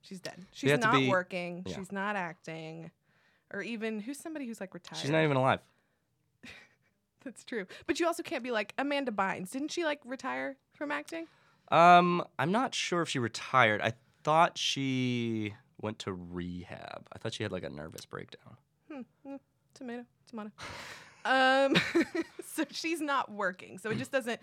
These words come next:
Speaker 1: we can't just be like, This is who I,
Speaker 2: Contemporary
Speaker 1: I hope
Speaker 2: actors.
Speaker 1: it would be.
Speaker 2: As if this movie was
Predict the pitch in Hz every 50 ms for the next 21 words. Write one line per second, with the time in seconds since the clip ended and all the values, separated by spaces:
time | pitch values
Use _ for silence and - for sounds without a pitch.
0 | - - - - 247 240 320 311 285 - 277 247 - 220 240 220 214 202 190 -
1 | 185 185 240 226 - 233 214 - 220 208 196 185 175 175 165 170 160 156 160 -
2 | _ _ _ _ - 147 131 - 165 165 170 170 165 170 175 156 120 107 95 -
3 | 170 107 104 131 - - - - - _ 190 175 - 175 - - - 98 95 -
4 | - - 139 139 165 196 190 - 185 165 - 170 160 156 147 135 131 131 120